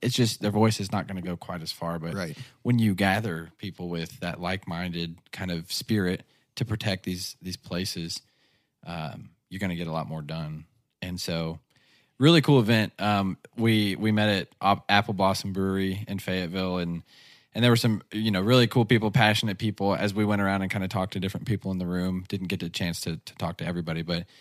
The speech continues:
Speaker 1: um, just really passionate people. You can tell, even as you're speaking with people,
Speaker 2: Mm-hmm.
Speaker 1: they believe what they're saying. It's, it's,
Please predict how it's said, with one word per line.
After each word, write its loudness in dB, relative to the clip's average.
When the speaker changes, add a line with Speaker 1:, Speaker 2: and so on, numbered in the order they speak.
Speaker 1:
um, -2
just 0
really 6
passionate 2
people. -6
You -2
can -4
tell, 0
even 0
as 0
you're -6
speaking -6
with -6
people, -6
Speaker 2:
Mm-hmm. -4
Speaker 1:
they 4
believe 2
what -2
they're -6
saying. -8
It's, -4
it's, -4